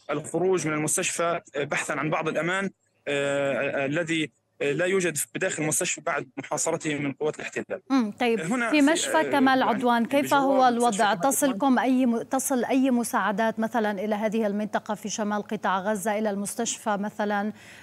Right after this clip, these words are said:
Speaker 2: آه، في، في هذا التوقيت؟
Speaker 1: منذ، منذ بداية الحرب هنا على قطاع غزة لم يصل مستشفى كمال عدوان أي مساعدات،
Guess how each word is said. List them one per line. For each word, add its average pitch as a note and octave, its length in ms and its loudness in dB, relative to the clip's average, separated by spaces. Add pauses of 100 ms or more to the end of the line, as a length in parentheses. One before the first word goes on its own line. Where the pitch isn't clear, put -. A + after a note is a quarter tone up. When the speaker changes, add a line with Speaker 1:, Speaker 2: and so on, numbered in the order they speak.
(200)
Speaker 2:
آه، G3+ 360 0
في، G3+ 380 -2
في A3 160 -4
هذا G3+ 200 -4
التوقيت؟ G#3 540 -6 (2750)
Speaker 1:
منذ، F#3+ 320 0 (140)
منذ F#3+ 220 0
بداية F#3+ 360 0
الحرب E3 400 -2
هنا D3 220 -2
على C3 140 -2
قطاع D3 240 -2
غزة D#3+ 380 -2 (380)
لم F3+ 140 0
يصل F#3 200 0
مستشفى D#3 320 -2
كمال D#3 200 -4
عدوان D3+ 320 -2
أي F3 180 -4
مساعدات، D#3 800 -2